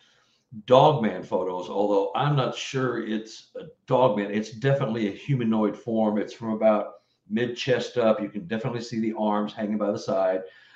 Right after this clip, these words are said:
Uh, you can see the heads, kind of a conical head, but it's got a really long snout that seems to have a growth on it.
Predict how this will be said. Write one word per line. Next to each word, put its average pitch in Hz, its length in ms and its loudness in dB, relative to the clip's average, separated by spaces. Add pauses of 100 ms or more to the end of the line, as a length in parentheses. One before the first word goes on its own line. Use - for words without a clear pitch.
(180)
Uh, 92 280 -4
you 92 80 -8
can 104 120 -8
see 120 160 -6
the 120 120 0
heads, 107 460 2
kind 107 160 -4
of 101 80 -2
a 101 60 -8
conical 110 440 -2
head, 104 220 0
but 104 80 -4
it's - 140 -12
got 107 140 -2
a 101 40 -2
really 113 300 2
long 104 520 2
snout 110 560 -4
that - 120 -20
seems 110 260 -4
to - 120 -6
have 104 180 -4
a 87 100 -10
growth 104 400 0
on - 240 -8
it. 71 60 -20